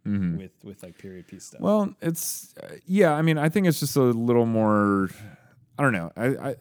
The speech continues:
Speaker 1: this is definitely, like, a long-standing kind of tradition in, in film and cinema, I guess, is to, like, we have to, like, update classics for, like,
Speaker 2: Yeah.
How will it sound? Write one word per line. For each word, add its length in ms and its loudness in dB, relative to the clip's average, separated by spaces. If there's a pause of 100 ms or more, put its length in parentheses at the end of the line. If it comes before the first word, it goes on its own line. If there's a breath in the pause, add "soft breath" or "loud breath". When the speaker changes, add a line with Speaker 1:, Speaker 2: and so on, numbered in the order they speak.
(460)
Speaker 1:
this 200 4
is 80 -2
definitely, 340 2
like, 220 2
a 60 2
long-standing 800 -2
kind 160 -6
of 80 -10
tradition 440 -10
in, 280 -10 (260)
in 220 -4
film 640 -10
and 180 -8
cinema, 300 -6
I 140 -12
guess, 220 -14
is 160 -14
to, 100 -12
like, 220 -10
we 100 -4
have 120 -8
to, 80 -10
like, 260 -10
update 440 -6
classics 560 -8
for, 160 -6
like, 400 -8 (260 loud breath)
Speaker 2:
Yeah. 220 -2